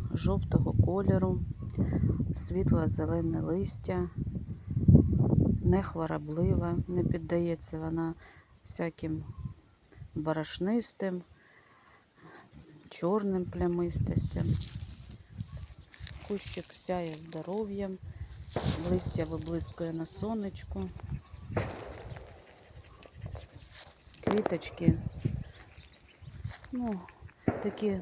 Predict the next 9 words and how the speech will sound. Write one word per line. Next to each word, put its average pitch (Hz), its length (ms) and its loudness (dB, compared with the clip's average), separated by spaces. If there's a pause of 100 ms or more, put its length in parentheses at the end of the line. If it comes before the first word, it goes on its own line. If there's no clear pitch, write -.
кулястенькі, 180 1000 0 (3250)
пуп'янки. 180 680 -4 (760)
А 190 340 0 (2250)
коли 208 260 4
розкриваються, 202 960 0
вона 196 240 0
таким 185 360 -2
блюдечком 175 720 -2
становиться, 170 920 -6